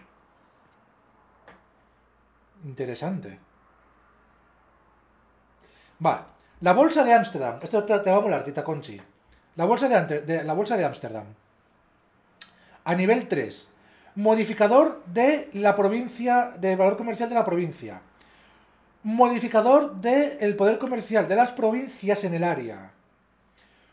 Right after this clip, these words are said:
Modificador global de coste de inversión de, eh, compañía comercial. Y además, relacionada con una misión, ¿vale?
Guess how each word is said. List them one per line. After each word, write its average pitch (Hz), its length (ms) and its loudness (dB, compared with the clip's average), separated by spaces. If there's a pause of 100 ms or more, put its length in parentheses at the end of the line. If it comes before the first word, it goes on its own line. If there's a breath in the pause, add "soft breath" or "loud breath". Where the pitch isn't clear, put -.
Modificador 247 920 2
global 240 520 2
de 247 320 -2
coste 220 300 -6
de 208 320 0
inversión 190 680 -4
de, 220 380 0
eh, 165 920 -2
compañía 165 360 -6
comercial. 160 580 -6 (600 soft breath)
Y 202 80 -2
además, 240 440 4
relacionada 165 460 -4
con 185 100 -6
una 226 140 -4
misión, 277 480 -4 (680)
¿vale? 196 340 -2